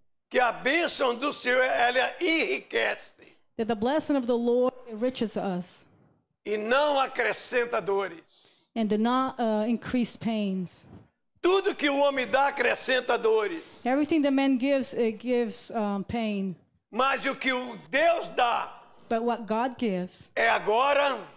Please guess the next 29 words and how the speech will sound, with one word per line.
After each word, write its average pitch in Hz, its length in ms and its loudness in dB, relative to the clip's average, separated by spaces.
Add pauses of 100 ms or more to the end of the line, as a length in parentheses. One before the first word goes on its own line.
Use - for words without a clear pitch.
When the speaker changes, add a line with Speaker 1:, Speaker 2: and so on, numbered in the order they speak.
(120)
Speaker 2:
it's 214 220 -8
now, 220 460 -2 (220)
Speaker 1:
amanhã 240 760 2 (180)
Speaker 2:
tomorrow, 214 640 0
Speaker 1:
e 240 60 -2
para 247 300 2
sempre. 247 600 -2
Speaker 2:
and 226 80 0
forever. 190 680 -2 (300)
Speaker 1:
Quantos 247 340 -2
têm 233 160 0
buscado 233 420 0
ao 220 80 2
Senhor 220 320 0
nesta 220 240 -2
manhã? 220 460 -4
Speaker 2:
How 269 140 2
many 269 200 2
has 254 260 0
called 247 260 -2
in, 240 80 0
upon 233 260 -2
the 240 80 0
name 240 160 2
of 226 60 0
the 226 80 -2
Lord 233 240 0
this - 180 -6
morning? 208 420 0